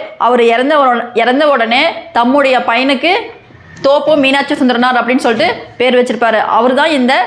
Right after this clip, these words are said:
தோப்போ மீனாட்சி சுந்தரனார். இவரை பத்தி பார்க்கலாம் வாங்க. ஃபர்ஸ்ட் வந்து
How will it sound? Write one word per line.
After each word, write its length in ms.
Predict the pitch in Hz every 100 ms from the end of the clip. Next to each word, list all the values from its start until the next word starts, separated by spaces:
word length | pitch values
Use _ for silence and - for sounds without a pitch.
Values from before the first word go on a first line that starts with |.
| - -
தோப்போ 300 | 247 254 247
மீனாட்சி 420 | 226 220 220 240
சுந்தரனார். 400 | 214 214 214 208 - - - - - - - - - - - - - - - - - - - -
இவரை 200 | - 262
பத்தி 180 | 254 294
பார்க்கலாம் 300 | 277 233 240
வாங்க. 360 | 220 208 247 - - - -
ஃபர்ஸ்ட் 240 | 262 247
வந்து 500 | 294 262 277 359 -